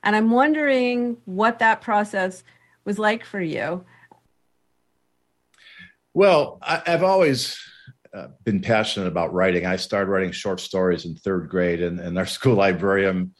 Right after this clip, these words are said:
Speaker 2: would read them and, you know, tell me, encourage me, tell them, "Oh, this is great."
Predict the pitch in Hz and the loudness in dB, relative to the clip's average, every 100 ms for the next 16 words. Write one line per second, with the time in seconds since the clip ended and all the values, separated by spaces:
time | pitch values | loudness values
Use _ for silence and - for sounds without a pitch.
0 | - - _ 92 80 95 104 95 95 95 | -20 -20 _ -10 -4 0 2 4 2 2
1 | 90 90 92 90 87 98 98 95 90 - | 0 -2 -2 -4 -2 0 2 2 -2 -8
2 | _ _ _ _ _ - 110 113 165 151 | _ _ _ _ _ -2 0 4 6 6
3 | 101 98 92 - 117 107 151 143 147 139 | 4 0 -2 0 0 0 -2 -4 -6 -6
4 | 135 147 131 | -2 2 2